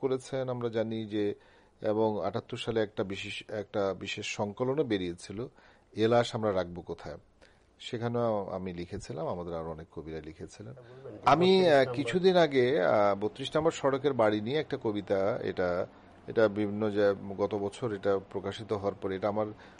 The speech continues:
Speaker 1: অন্যমনস্ক অনুপ্রাস বইতে আছে।
Speaker 2: কিন্তু জাতিসংঘে সেটা
Speaker 1: হ্যাঁ,
Speaker 2: পড়া হয়েছে,
Speaker 1: হ্যাঁ,
Speaker 2: বঙ্গবন্ধুর
Speaker 1: এটা,
Speaker 2: জন্মদিন
Speaker 1: জি,
Speaker 2: পালন
Speaker 1: জি, জি,
Speaker 2: করতে গিয়ে।
Speaker 1: জন্মদিনে পালন হয়েছে এবং বিভিন্ন দেশের বিভিন্ন জায়গায় হয়েছে বাইরে। তো আবার এ-, এবার আমি টুঙ্গিপাড়ায় ঘুমাও বাংলাদেশ,
Speaker 2: হুম।
Speaker 1: এ নামে একটি কবিতা লিখেছি।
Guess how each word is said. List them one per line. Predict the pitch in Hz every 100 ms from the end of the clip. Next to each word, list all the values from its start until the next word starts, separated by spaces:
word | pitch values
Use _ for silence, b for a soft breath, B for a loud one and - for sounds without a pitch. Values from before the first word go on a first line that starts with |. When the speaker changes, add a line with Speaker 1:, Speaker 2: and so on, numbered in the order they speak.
| -
Speaker 1:
অন্যমনস্ক | 107 117 117 117 120 -
অনুপ্রাস | 120 107 107 95
বইতে | 90 92 98
আছে। | 80 78 -
Speaker 2:
কিন্তু | 139 214 - 170
জাতিসংঘে | 151 131 165 175 170
সেটা | 143 139
Speaker 1:
হ্যাঁ, | 107
Speaker 2:
পড়া | 101 92
হয়েছে, | - 107
Speaker 1:
হ্যাঁ, | 104 98 95
Speaker 2:
বঙ্গবন্ধুর | 90 104
Speaker 1:
এটা, | 104 92
Speaker 2:
জন্মদিন | 92 104
Speaker 1:
জি, |
Speaker 2:
পালন | 98 90
Speaker 1:
জি, |
জি, | 80
Speaker 2:
করতে | 87
গিয়ে। | 87 90
Speaker 1:
জন্মদিনে | 87 90 90 90 -
পালন | 90 87 90
হয়েছে | 101 -
এবং | 117 101 101
বিভিন্ন | 120 123 123
দেশের | 113 110 113
বিভিন্ন | 98 101 104
জায়গায় | 95 92 92
হয়েছে | 92 92 -
বাইরে। | 92 82 87 101 B B B B B
তো | 107 107 - - -
আবার | 107 123 123
এ-, | - 117 110 -
এবার | 135 139 175
আমি | 165 160 135 -
টুঙ্গিপাড়ায় | 131 135 127 131 123 113
ঘুমাও | 95 107 117 117
বাংলাদেশ, | 107 101 92 82 78 - - -
Speaker 2:
হুম। | - - 131 123 - - - - - - 107
Speaker 1:
এ |
নামে | 107 104 101
একটি | - 113
কবিতা | 113 101 98
লিখেছি। | 92 - 104 - 110